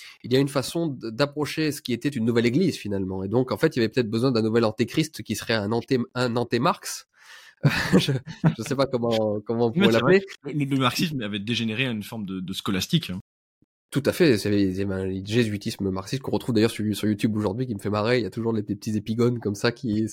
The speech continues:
Speaker 1: qui sont, euh, plus marxisme que Marx. Ah, non, non, Marx dans l'idéologie allemande, page trente-sept, euh,
Speaker 2: Tu
Speaker 1: dit
Speaker 2: réfères au
Speaker 1: exactement
Speaker 2: texte,
Speaker 1: ça.
Speaker 2: aux commentateurs, hein,
Speaker 1: Ah
Speaker 2: il y a
Speaker 1: non,
Speaker 2: des
Speaker 1: mais
Speaker 2: disciples
Speaker 1: c'est,
Speaker 2: de Marx,
Speaker 1: euh, parfois,
Speaker 2: des hérétiques.
Speaker 1: euh, alors, alors, cher public, je vais par-, je vais vous parler d'un,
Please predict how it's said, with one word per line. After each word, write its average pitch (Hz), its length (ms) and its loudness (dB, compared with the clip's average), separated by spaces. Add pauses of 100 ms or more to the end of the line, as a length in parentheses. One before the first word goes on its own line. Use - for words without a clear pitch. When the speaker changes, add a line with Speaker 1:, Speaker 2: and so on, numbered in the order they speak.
(160)
Speaker 1:
qui 120 100 -2
sont, 117 420 0
euh, 98 140 -4
plus 113 180 -4
marxisme 123 540 -2
que 113 140 -6
Marx. 135 480 -2
Ah, 98 120 -6
non, 107 120 -6
non, 123 320 0
Marx 131 360 -2
dans 113 200 -4
l'idéologie 113 480 -4
allemande, 120 420 2
page 120 180 0
trente-sept, 139 480 -4
euh, 104 120 0 (220)
Speaker 2:
Tu 104 80 -10
Speaker 1:
dit 110 100 0
Speaker 2:
réfères 131 260 2
au 131 40 2
Speaker 1:
exactement 113 200 -4
Speaker 2:
texte, 143 260 2
Speaker 1:
ça. 131 80 0
Speaker 2:
aux 120 60 -10
commentateurs, 131 920 0
hein, 117 100 -2
Speaker 1:
Ah 156 160 4
Speaker 2:
il 160 60 6
y - 20 8
a 151 40 8
Speaker 1:
non, 147 60 6
Speaker 2:
des 127 60 4
Speaker 1:
mais 120 60 4
Speaker 2:
disciples 120 240 -4
Speaker 1:
c'est, 117 80 0
Speaker 2:
de - 20 4
Marx, 131 320 4
Speaker 1:
euh, - 80 -14
parfois, 131 180 4
Speaker 2:
des 113 60 2
hérétiques. 135 560 2
Speaker 1:
euh, 98 40 -14 (300)
alors, 120 220 -2
alors, 123 300 4
cher 127 240 0
public, 135 320 -2
je 113 100 -4
vais 107 220 0
par-, 107 240 -2
je 101 80 -4
vais 113 80 -6
vous 107 140 -6
parler 107 200 2
d'un, 104 120 0